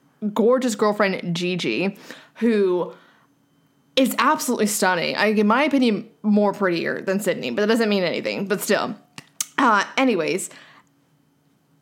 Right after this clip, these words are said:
apparently, like, a lot of stuff has, like, came out, like, since they wrapped filming. They've been doing, like, press for it. Like, it's just,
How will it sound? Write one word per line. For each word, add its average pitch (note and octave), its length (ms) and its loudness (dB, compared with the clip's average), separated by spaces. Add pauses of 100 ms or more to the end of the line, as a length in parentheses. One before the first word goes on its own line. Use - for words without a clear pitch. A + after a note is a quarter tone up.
(120)
apparently, D#4+ 880 2
like, A#3 560 2 (340)
a A#3 80 0
lot G#3 300 2
of C#4+ 80 2
stuff B3+ 280 0
has, A#3+ 220 -2
like, G3+ 140 -2
came G#3+ 240 0
out, G3 240 0
like, G3+ 160 -2
since F#3+ 420 -2 (260)
they G3 120 0
wrapped F3+ 220 0
filming. C4+ 420 2
They've G3+ 100 2
been F#3 80 0
doing, F#3 160 0
like, - 140 -8
press C4 360 -2
for C4+ 460 -2
it. B3+ 220 -2
Like, F#3 360 -2 (360)
it's A#3 240 0
just, A#3+ 340 -2